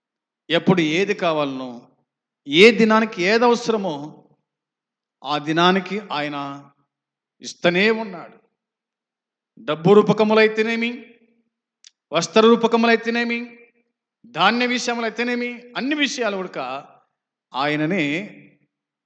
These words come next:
పోషిస్తూ కాపాడుతూ ఉన్నాడు. పనివాడు జీతానికి పాత్రుడు అన్నట్టుగా మనము ఆయన పని చేస్తున్నాం,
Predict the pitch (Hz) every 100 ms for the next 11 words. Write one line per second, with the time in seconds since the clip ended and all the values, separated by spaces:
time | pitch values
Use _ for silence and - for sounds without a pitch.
0 | _ _ - 180 185 190 - 190 151 143
1 | 139 143 139 139 113 101 95 95 _ _
2 | _ _ _ - 135 165 180 185 214 175
3 | 180 214 214 - - _ _ _ _ _
4 | _ _ 107 156 208 214 233 247 240 247
5 | 202 226 240 285 294 285 226 196 180 135
6 | 139 143 _ _ _ _ _ _ _ _
7 | - 156 233 240 240 - 175 220 254 254
8 | 302 285 240 254 185 151 170 196